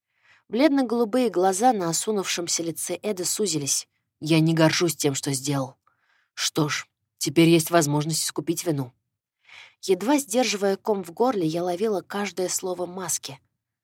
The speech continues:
В его голосе звучала решимость. «Лейла — особенная женщина. Ты мог бы, по крайней мере, показать ей и ее отцу, что готов пойти навстречу».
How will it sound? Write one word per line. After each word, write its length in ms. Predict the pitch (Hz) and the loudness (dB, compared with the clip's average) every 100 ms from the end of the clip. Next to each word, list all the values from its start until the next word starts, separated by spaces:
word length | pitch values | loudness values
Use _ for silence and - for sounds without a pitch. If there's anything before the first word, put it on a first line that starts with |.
| - | -8
В 40 | |
его 320 | 156 196 220 | -2 2 2
голосе 420 | 196 247 247 - 165 | 2 2 2 0 -2
звучала 440 | 160 160 214 202 | -4 -4 -2 -2
решимость. 720 | 175 170 - 220 143 - - - _ _ _ _ _ _ - | -2 -2 -2 -2 -2 -4 -8 -12 _ _ _ _ _ _ -4
«Лейла — 580 | 139 156 165 147 143 139 _ _ _ _ | 2 4 4 4 2 -2 _ _ _ _
особенная 640 | 170 160 175 160 143 139 | 0 2 2 2 2 0
женщина. 500 | 131 135 123 - 120 - _ _ _ _ _ _ | -2 -4 -6 -6 -8 -20 _ _ _ _ _ _
Ты 200 | - 180 | 6 8
мог 280 | 151 160 180 | 8 4 4
бы, 120 | 156 | 2
по 120 | 143 143 | 0 0
крайней 340 | 160 156 147 | 0 0 0
мере, 240 | 156 151 | 0 0
показать 600 | 143 143 156 147 170 147 139 | 0 -2 0 2 2 0 -2
ей 240 | 160 151 | 2 2
и 120 | - | 2
ее 340 | 143 139 147 143 | 0 0 0 -2
отцу, 340 | 139 - 220 | -2 -2 -2
что 240 | - 180 | 2 2
готов 400 | 156 151 160 170 | 4 2 2 -2
пойти 380 | - 143 139 156 | 0 -2 0 -2
навстречу». 640 | 143 135 - 160 135 - | -2 -4 0 0 0 -4